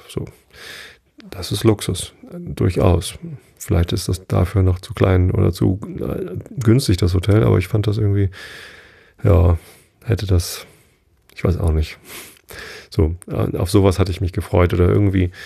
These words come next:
irgendwas Besonderes an diesem Frühstück, aber da war nichts Besonderes. Das Einzige, was mir wirklich sehr gut gefallen hat beim Frühstück, war der Kaffee. Ähm, beziehungsweise man wird halt gefragt, ob man Tee oder Kaffee möchte. Am ersten Tag habe ich Kaffee gesagt und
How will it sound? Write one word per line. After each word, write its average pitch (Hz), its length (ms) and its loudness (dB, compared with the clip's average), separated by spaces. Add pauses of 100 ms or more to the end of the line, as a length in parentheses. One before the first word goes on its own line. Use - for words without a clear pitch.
(280)
irgendwas 107 380 4
Besonderes 85 520 2
an 92 100 -4
diesem 87 200 -4
Frühstück, 95 380 -8
aber 95 100 -4
da 87 80 0
war 82 260 0 (280)
nichts 87 280 -2
Besonderes. 95 640 -2 (680)
Das - 120 -6
Einzige, 92 360 2
was 90 120 0
mir 90 120 2
wirklich 90 240 -2
sehr 104 160 2
gut 104 120 -2
gefallen 95 320 0
hat 90 100 0
beim 90 140 -2
Frühstück, - 400 -8
war 82 280 0
der 85 140 -4
Kaffee. 139 340 0 (960)
Ähm, 90 560 4 (200)
beziehungsweise 92 680 2
man 85 160 4
wird 85 120 0
halt 85 140 -4
gefragt, 98 320 0
ob 90 60 -4
man 85 140 0
Tee 98 200 0
oder 85 160 2
Kaffee - 340 -2
möchte. 107 260 2
Am 95 100 0
ersten 95 200 -2
Tag 90 140 -2
habe 90 100 0
ich 87 80 -4
Kaffee 107 320 0
gesagt 104 400 2
und 101 120 -6